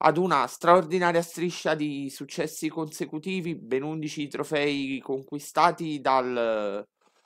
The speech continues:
dalla Champions duemilaventuno fino all'ultima Supercoppa europea della Prorecco, ma non c'è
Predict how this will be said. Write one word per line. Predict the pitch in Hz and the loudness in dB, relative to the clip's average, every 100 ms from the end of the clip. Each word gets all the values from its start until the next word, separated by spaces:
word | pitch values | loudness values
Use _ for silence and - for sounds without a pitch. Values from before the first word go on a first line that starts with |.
| _ | _
dalla | - 170 165 160 | 6 10 10 10
Champions | - 185 156 160 147 - | 6 2 2 -2 -2 -6
duemilaventuno | 139 156 151 151 143 151 147 175 175 151 135 123 | -4 -4 0 0 0 -4 -4 -2 -2 0 0 -2
fino | 120 143 151 143 139 131 123 120 117 104 | -4 -6 -4 -2 -2 0 0 -2 -4 -2
all'ultima | 117 113 113 147 135 170 143 135 117 | 0 0 -2 -6 -6 -6 -4 -2 -4
Supercoppa | 131 - - 135 - 147 151 135 135 127 123 120 - | -8 -10 -8 -6 -2 -2 0 2 4 2 2 -2 -4
europea | 85 135 156 165 175 185 196 180 | -2 -2 0 0 4 6 6 4
della | 147 139 131 127 120 117 117 | 2 0 4 6 4 2 -4
Prorecco, | - 139 151 202 - 208 | -6 -6 -2 -2 -2 -2
ma | 196 156 | 2 2
non | 135 131 | 2 -4
c'è | 131 170 151 143 139 | -2 2 2 2 -2